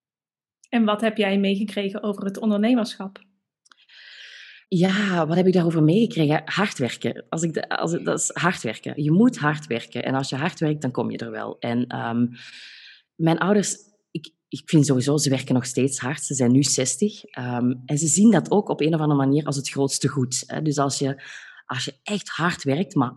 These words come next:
Speaker 2: echt hard werkt als in... Als je dus echt 's avonds niks meer kan zeggen en je ziet bijna zwart voor je ogen van het werk, dan heb je goed gewerkt. Ehm, dus dat is echt wel iets, ehm, dat ik altijd heb meegekregen. Van hard werken en, eh,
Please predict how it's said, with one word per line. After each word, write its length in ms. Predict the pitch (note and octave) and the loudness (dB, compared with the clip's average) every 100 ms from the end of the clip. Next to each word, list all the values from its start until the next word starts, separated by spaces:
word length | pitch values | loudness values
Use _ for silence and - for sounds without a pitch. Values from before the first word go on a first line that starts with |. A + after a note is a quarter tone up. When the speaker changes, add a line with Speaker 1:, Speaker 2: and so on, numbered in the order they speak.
| - | -6
Speaker 2:
echt 180 | E3 - | -6 0
hard 240 | C3+ A#2+ | 0 2
werkt 240 | C#3+ D#3 | 2 2
als 200 | D3 C3+ C3 | 2 0 4
in... 420 | C3 B2+ B2+ - - _ _ | 4 4 2 -12 -20 _ _
Als 160 | - B2+ | -12 -6
je 80 | C#3 | -2
dus 220 | C3 - | -2 0
echt 340 | F3+ - - | 0 -2 -8
's 300 | - F3+ - | -4 -2 4
avonds 300 | G3+ F#3+ D3 | 4 6 6
niks 200 | F#3 G3+ G3+ | 6 6 6
meer 160 | E3 | 4
kan 200 | - C3+ | 4 4
zeggen 400 | C3+ D3 C#3+ C3+ - - - | 6 6 6 2 -4 -6 4
en 100 | D#3 | 6
je 80 | |
ziet 240 | D3+ D#3+ C3 | 6 4 2
bijna 260 | C#3+ B2 | 4 4
zwart 320 | A#2+ D3+ G#3+ - | 2 4 4 6
voor 140 | E3 | 8
je 140 | D3 | 8
ogen 440 | D#3 E3 C#3 C#3+ - | 8 4 4 0 -4
van 260 | - E3+ D#3 | 0 4 6
het 120 | D3 C#3+ E3+ | 4 2 2
werk, 300 | A#3+ A#3+ - D4+ D#4+ - | 0 0 -8 -6 -6 -4
dan 200 | - G3 | 4 8
heb 140 | G3+ G3+ | 8 6
je 100 | F3 | 4
goed 180 | E3+ E3+ | 2 -2
gewerkt. 540 | - G#2+ - - - - - - | -4 -4 -8 -10 -14 -16 -16 -4
Ehm, 400 | C3 C3+ C3 C#3 | 0 4 4 2
dus 280 | D3 D3 - | 0 -4 -2
dat 120 | F#3+ | -2
is 140 | G3 | -2
echt 180 | - - | -4 -2
wel 140 | F#3 | -2
iets, 260 | - E3+ - | -2 -4 -4
ehm, 240 | D#3+ D#3 | -2 0
dat 140 | D3+ D3+ | 0 0
ik 80 | D3+ | -2
altijd 260 | D3+ D3 | -2 -2
heb 100 | B2+ | -2
meegekregen. 460 | A#2+ A#2 - A2+ B2 | -2 -4 -10 -12 -6
Van 140 | C#3+ | -2
hard 160 | E3+ - | -2 -2
werken 500 | D3 C#3+ - C#3 - | -4 -4 -6 -6 -6
en, 260 | B2 A#2 | -10 -10
eh, 160 | A2+ G#2+ | -8 -8